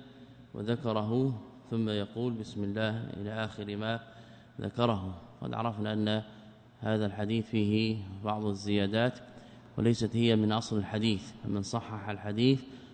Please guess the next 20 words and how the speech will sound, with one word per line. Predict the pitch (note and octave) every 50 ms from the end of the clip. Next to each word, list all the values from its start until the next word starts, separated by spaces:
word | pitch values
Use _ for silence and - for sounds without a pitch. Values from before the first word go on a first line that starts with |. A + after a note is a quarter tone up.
| - - -
حينئذ | - - A#2 A#2 A2+
يحذفها | A2+ A2+ A2 - G#2 A#2 B2+ G#2+ G2+ G2+ G2 G#2 G#2 A2 - - - - - - -
لأنها | - G#2+ G#2+ A2 G#2+ G#2+
ليست | A2 A#2 G#2+ - A2 G#2+ G#2+
من، | G#2+ A2 A#2 A#2+ A#2 - - - - - - - - -
من | A2 G#2+
أصله. | G#2 B2 A#2 - A#2 G#2+ G2+ G2 F#2 F2+ F#2 - - -
وأما | - A#2 B2 C3 C3 B2+ B2
ما | A#2+ A#2
ذكره | A2+ A#2+ A#2 - E3 D3 A#2 G#2+ A2 A2 A2
بعضهم | A2+ B2 A#2+ A#2+ A#2+ G#2+ G#2 G#2+
من | A2 G#2+
أن | A2 A#2+ A#2+ A#2 A2+ A2+ A2+ A2+ - - - - - - - - - - - - - - A2+
ما | A#2 A2+
زاده | G#2+ G2+ A#2+ B2 A#2 A2+ A2 A2 A2 G#2+ G#2+
بعض | A2 A2 A2+ G#2+ G#2 G2 F#2+ - - - - - -
السلف | - - - A#2 A2+ A2 G#2 G2 - - - - - - - -
من | G#2+ G#2+ G#2
الألفاظ | G2+ G2+ G#2+ - - G2 F#2+ - A2+ A2 G#2 F#2+ F#2+
على | F#2+ G2+ G#2 G#2 G2+ G2